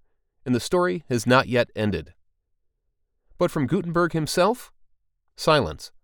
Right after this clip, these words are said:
And from the printing press itself, also silence. The printing press only has meaning if someone uses it to say something. Such inventions, no matter how clever, do not change societies.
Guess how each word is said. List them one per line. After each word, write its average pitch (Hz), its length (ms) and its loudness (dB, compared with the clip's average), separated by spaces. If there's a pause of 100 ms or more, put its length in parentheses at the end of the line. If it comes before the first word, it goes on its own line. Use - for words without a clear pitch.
(720)
And 151 140 -4
from 214 140 2
the 151 80 0
printing 247 400 -2
press 120 300 2
itself, 98 540 -4 (400)
also 135 500 0 (420)
silence. 147 600 -2 (1080)
The 98 80 -8
printing 151 340 0
press 147 300 4
only 143 260 0
has 170 280 0
meaning 175 340 0 (300)
if 123 120 -4
someone 175 300 2
uses 135 460 -2
it 120 160 -2
to 156 100 -4
say 165 240 0
something. 85 460 -4 (960)
Such - 240 2
inventions, 110 720 0
no 104 160 -2
matter 151 200 0
how 139 180 0
clever, 131 420 4 (420)
do 147 80 0
not 170 240 0
change 160 380 -2
societies. 131 760 0